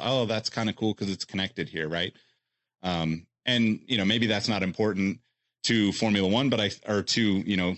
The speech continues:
the average person, but to me, as somebody who's watched racing for a long time, that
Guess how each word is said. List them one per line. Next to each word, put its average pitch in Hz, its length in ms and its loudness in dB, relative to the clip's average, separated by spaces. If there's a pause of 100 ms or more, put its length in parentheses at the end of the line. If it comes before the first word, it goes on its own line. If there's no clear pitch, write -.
(120)
the 95 140 -2
average 95 340 -2
person, 120 340 2
but 107 180 0
to 123 100 0
me, 107 400 2
as 113 120 0
somebody 98 280 0
who's 92 200 0
watched 87 320 -2
racing 92 320 0
for 92 100 -4
a 90 60 0
long 85 200 0
time, 101 320 -2
that 87 180 -4